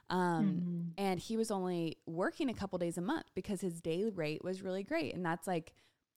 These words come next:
Speaker 1: a working, a working full-time model only had to work <laughs> like, maybe a week out of the month. Um,
Speaker 2: Yeah.
Speaker 1: and so it, but it was fantastic. It was great for our family. But then we got married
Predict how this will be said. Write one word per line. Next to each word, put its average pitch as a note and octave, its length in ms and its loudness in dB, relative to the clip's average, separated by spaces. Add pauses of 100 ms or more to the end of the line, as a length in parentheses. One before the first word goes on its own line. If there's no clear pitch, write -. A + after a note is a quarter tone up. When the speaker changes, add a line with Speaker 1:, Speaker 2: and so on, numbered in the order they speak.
Speaker 1:
a F#3+ 60 6
working, G#3 560 4
a F#3 120 4
working G3+ 680 2
full-time F3+ 580 0
model E3+ 280 6
only E3+ 220 2
had F3+ 180 0
to E3+ 80 -2
work D#3+ 600 2 (220)
<laughs> - 440 -10
like, F#3 280 -4
maybe E3 380 -2
a E3 80 4
week D#3 280 -2
out D#3+ 120 2
of D#3+ 80 -2
the D#3 60 -4
month. D3 400 -4 (400)
Um, F#3 480 4
Speaker 2:
Yeah. G3 640 6
Speaker 1:
and G3 240 2
so F#3 380 4
it, F#3 160 0 (120)
but G3 100 4
it G3 80 6
was F#3 240 -2 (100)
fantastic. A#3+ 540 -2
It G#3 40 4
was F#3+ 140 0
great - 200 -2
for G#3+ 80 -4
our G3 60 -2
family. A#3 340 0
But - 140 -6
then G#3+ 220 0
we F#3 360 0 (440)
got F3 320 4
married E3+ 760 2